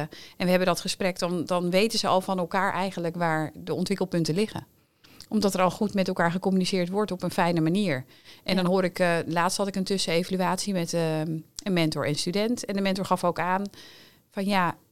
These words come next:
Speaker 1: als je het niet fijn vindt op de manier waarop ik nu iets zeg, dan moet je dat ook aangeven." En die student vond dat helemaal prima. Het ging
Speaker 2: Mm.
Speaker 1: even over zijn ontwikkeling en hoe het met hem ging.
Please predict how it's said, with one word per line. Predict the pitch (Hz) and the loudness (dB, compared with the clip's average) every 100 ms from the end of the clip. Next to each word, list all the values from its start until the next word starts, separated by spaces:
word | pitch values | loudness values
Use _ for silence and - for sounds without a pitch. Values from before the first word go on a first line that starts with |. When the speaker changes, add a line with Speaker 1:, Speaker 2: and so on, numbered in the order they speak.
| - | -6
Speaker 1:
als | 185 190 | -4 0
je | |
het | 196 | 0
niet | 190 | 2
fijn | 226 254 | 4 4
vindt | 208 185 | 2 -2
op | 185 | -2
de | 180 | 0
manier | 180 170 | 0 2
waarop | 165 160 160 | 2 2 0
ik | 160 | -4
nu | 165 | -2
iets | 151 - | -2 -2
zeg, | 170 196 - | -2 -4 -6
dan | 202 196 | -2 0
moet | 175 | 0
je | 190 | 0
dat | 190 | 4
ook | 247 240 | 4 4
aangeven." | 156 151 156 151 175 | 0 2 0 0 -2
En | 170 | -4
die | 170 | -4
student | 190 196 190 | -2 -4 -4
vond | 180 | -4
dat | 170 | -2
helemaal | 170 180 170 | 0 0 -2
prima. | 196 208 180 - 180 _ _ - - | -2 0 -2 -6 -12 _ _ -20 -14
Het | - | -6
ging | 185 | 0
Speaker 2:
Mm. | |
Speaker 1:
even | 202 185 | 2 2
over | 170 170 | 2 2
zijn | 170 165 | 2 2
ontwikkeling | 165 170 165 165 160 | 0 0 0 0 0
en | 160 | 0
hoe | 160 | 0
het | 160 | -2
met | 147 151 | -4 -2
hem | 156 | -4
ging. | 196 180 175 | -2 -2 -2